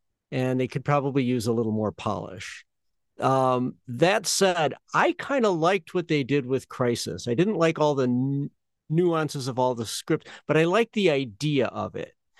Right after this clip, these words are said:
because to me it was, it was the idea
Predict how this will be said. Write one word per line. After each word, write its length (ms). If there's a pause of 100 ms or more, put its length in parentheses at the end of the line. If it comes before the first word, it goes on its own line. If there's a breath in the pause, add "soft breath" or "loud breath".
(200 soft breath)
because 460
to 160
me 200
it 140
was, 580 (380)
it 80
was 240
the 160
idea 680